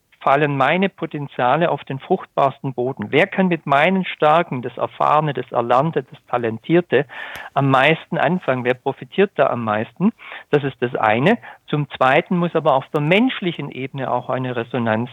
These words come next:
da sein. Und da kann das Kommunikationsverhalten auch ein Hinweis sein, ist es überhaupt ein idealer Kunde? Wenn ich mit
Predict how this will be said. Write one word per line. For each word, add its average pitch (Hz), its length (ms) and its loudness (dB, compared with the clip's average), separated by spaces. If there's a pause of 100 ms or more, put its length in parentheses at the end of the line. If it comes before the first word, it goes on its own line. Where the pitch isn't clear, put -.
da 104 320 2
sein. 127 200 2
Und 143 220 -4
da 117 120 2
kann 147 220 -2
das 160 160 -2
Kommunikationsverhalten 160 1500 0 (320)
auch 143 400 2 (360)
ein 143 120 -2
Hinweis 185 580 2
sein, 202 220 2 (100)
ist 190 260 -2
es 208 140 -2
überhaupt 196 420 0
ein 214 60 -2
idealer 185 400 0
Kunde? 220 400 -2
Wenn 156 160 0
ich 151 80 -4
mit 147 160 -2